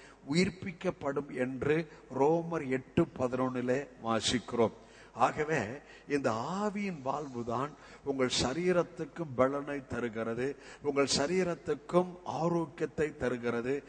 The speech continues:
இந்த ஆவி உயிர்ப்பிக்கப்பட சரீரமும் உயிர்ப்பிக்கப்படுகிறது என்பதை நாம்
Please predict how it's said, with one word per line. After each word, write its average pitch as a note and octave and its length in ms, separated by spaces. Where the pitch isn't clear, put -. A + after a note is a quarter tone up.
இந்த C3+ 200
ஆவி F#3 600
உயிர்ப்பிக்கப்பட C3+ 880
சரீரமும் F#3 960
உயிர்ப்பிக்கப்படுகிறது C#3+ 1200
என்பதை A#2 500
நாம் D3+ 480